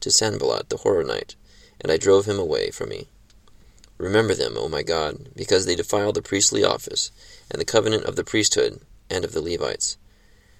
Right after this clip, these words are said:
So I purified the priests and the Levites of everything foreign, and assigned them duties, each to his own task. I also made provision for contributions of wood at designated times, and for the first fruits.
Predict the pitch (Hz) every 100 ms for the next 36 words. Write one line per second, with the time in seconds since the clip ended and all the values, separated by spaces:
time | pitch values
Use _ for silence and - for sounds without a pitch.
0 | - - 85 - 107 104 110 104 - -
1 | 90 - - - - 76 85 95 90 87
2 | - - - - 98 104 107 101 - 62
3 | 52 - - - - _ 85 76 104 101
4 | 98 87 90 - - - - 98 - -
5 | 113 92 76 - - 64 - - _ -
6 | - - - - - 85 92 90 92 87
7 | 98 101 117 92 - - 107 104 104 98
8 | - 104 - - 104 127 - - - -
9 | - 87 95 92 87 82 - 76 64 50
10 | - - - - - - - 98 - 95
11 | 85 - 78 - - 64 - -